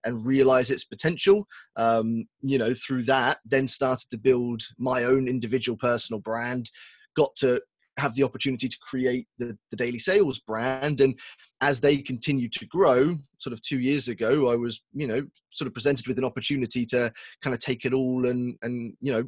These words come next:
I guess fly with it, which, you know, I've always wanted to have my own business, and it was a, a unique opportunity that I couldn't, uh, I couldn't turn down. And now I get to, you know, travel and spend time with sales teams, you know, around the world. And it's,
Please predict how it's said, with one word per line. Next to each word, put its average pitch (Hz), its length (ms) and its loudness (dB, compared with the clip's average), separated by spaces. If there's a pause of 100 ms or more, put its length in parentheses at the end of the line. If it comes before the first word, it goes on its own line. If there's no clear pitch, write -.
I 101 60 -4
guess 127 200 -4
fly 139 340 -2
with 123 180 0
it, 131 140 4
which, - 280 2 (480)
you 135 120 -2
know, 104 100 0
I've 123 140 2
always 127 200 2
wanted 123 200 -4
to - 60 -6
have 135 240 0
my 135 180 0
own 139 180 0
business, 139 600 2
and 123 280 -4
it 127 140 4
was 123 180 0
a, 117 420 -2
a 107 60 -4
unique 113 460 -4
opportunity 110 560 -6
that 101 100 -6
I 98 160 -6
couldn't, 139 320 2
uh, 107 240 0
I 95 180 -2
couldn't 110 200 -4
turn 107 280 -6
down. 113 220 -2
And 147 140 0
now 165 180 4
I 143 80 6
get 139 220 0
to, 131 200 2 (380)
you 131 140 -2
know, 113 160 0 (160)
travel 123 580 2
and 104 240 -4
spend 113 320 -6
time 117 160 -2
with 110 120 -4
sales 120 260 -2
teams, 110 500 -6
you 120 80 -4
know, 104 160 -6 (160)
around 113 240 -4
the 101 100 -6
world. 104 420 -4
And 101 200 -8
it's, - 400 -6